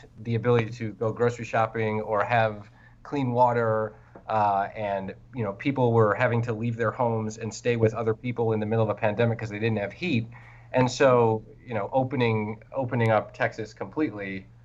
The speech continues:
was an attempt to distract from, you know, the massive failure of governance that, that went on there.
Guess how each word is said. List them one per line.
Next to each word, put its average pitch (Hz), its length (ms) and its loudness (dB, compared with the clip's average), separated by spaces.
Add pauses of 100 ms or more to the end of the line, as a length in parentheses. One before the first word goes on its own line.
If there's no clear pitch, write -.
(180)
was 104 560 0 (140)
an 101 140 -10
attempt 98 400 -2
to 95 100 -8
distract 92 440 -2
from, 90 440 -6
you 107 80 -10
know, 92 180 -6 (280)
the 98 80 -8
massive 98 680 -2
failure 101 480 -2
of 98 160 -4
governance 107 600 0
that, - 400 -2
that 107 200 0
went 110 180 2
on 113 200 2
there. 139 340 4